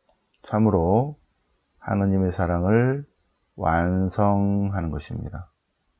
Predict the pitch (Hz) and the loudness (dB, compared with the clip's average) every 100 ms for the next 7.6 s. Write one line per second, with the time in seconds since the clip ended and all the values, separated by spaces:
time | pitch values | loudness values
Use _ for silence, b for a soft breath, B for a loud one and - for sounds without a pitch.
0 | _ _ _ _ _ _ _ _ _ _ | _ _ _ _ _ _ _ _ _ _
1 | _ _ - 104 113 113 110 113 107 127 | _ _ -4 4 8 8 8 4 6 6
2 | 131 135 - 80 85 92 107 104 82 90 | 6 4 2 2 4 6 6 4 2 -2
3 | 82 80 78 76 76 78 120 139 _ _ | -2 -2 -4 -6 -4 -4 -4 -8 _ _
4 | _ _ _ _ _ _ _ _ _ _ | _ _ _ _ _ _ _ _ _ _
5 | _ _ _ _ - 92 104 - 110 107 | _ _ _ _ -4 2 2 4 6 6
6 | 101 104 101 101 90 92 92 92 92 85 | 4 4 6 4 4 2 2 2 0 -2
7 | 82 80 101 101 78 | -2 0 2 0 -2